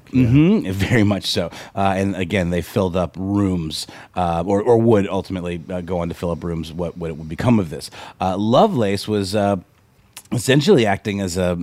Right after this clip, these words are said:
Speaker 2: a consultant on this project, she seemed to understand the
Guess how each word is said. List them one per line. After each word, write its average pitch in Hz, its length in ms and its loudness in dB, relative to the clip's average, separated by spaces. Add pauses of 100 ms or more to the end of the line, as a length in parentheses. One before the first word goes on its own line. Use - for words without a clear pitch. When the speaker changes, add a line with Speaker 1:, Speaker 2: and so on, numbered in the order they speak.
Speaker 2:
a 87 160 -6
consultant 101 760 -2 (320)
on 95 160 -2
this 87 160 -6
project, 87 640 -4
she 170 360 -2
seemed 110 460 0
to - 140 -6
understand 110 920 0 (340)
the 98 300 -2